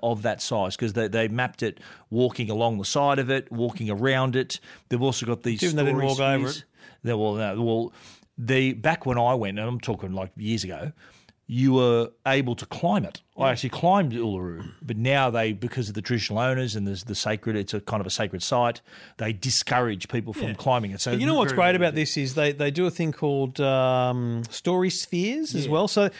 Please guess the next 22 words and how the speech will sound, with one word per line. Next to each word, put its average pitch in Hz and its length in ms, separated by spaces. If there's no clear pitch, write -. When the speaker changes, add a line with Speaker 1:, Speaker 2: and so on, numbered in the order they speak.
Speaker 2:
it's 185 160
rather 247 260
than 143 80
just - 260
being 143 200
street 156 240
view, 143 120
they 254 140
have 139 160
worked 147 240
for - 60
two - 200
years 147 300
on 135 80
this 127 160
thing 135 160
with 127 80
the 131 80
traditional 131 420
owners. 127 280
They've 135 180
got, 135 220